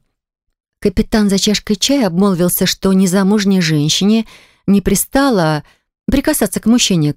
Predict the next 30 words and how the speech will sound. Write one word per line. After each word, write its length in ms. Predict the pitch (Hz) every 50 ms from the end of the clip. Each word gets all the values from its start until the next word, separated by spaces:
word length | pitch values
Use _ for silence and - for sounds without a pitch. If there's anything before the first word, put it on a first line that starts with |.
| _
как 440 | _ - 143 135 123 - - - - _ _ _ _ _ _ _ _ -
и 80 | 214
мужчине 460 | 208 208 202 185 - - 277 262 226
к 60 | 175 156
данной 260 | - 202 202 208 208
женщине. 560 | 175 160 143 143 - - 135 139 143 143 - _ _ _ _ _ _ _ _ -
Но 100 | 175 185
я 180 | 190 214 208
хоть 240 | 190 - 202 - -
и 20 | 190
незамужняя 600 | 190 190 170 196 180 160 160 160 156 180 185 190
женщина, 420 | 180 196 196 190 - - 180 180
но 140 | 175 175 175
всё-таки 340 | - - 202 170 - - 190
доктор, 400 | 147 156 196 214 - - 202 143
хирург, 480 | - - 170 160 190 202 - - - - _ _ _ _ _ _ _ -
и 60 | 180
моя 180 | 180 180 175
работа 380 | 165 165 151 147 202 233 - 226
непосредственно 800 | 185 175 160 - 170 - - 175 196 214 - - 226 220 214 202
связана 500 | - - 180 190 190 165 190 196 185 - - - _
с 100 | - -
прикосновениями 720 | - 190 185 185 - - 190 180 202 208 202 202 202 214
к 80 | - -
телу. 300 | - 180 147 135 123 - - _ _ _ _ _ _ _ _ _ _ _ _
Я 120 | 185 185
согласна 520 | 180 - 202 185 165 175 196 208 - - 233
с 80 | -
этим 240 | 233 220 - 233 226
правилом, 420 | 247 247 240 180 170 156 156 147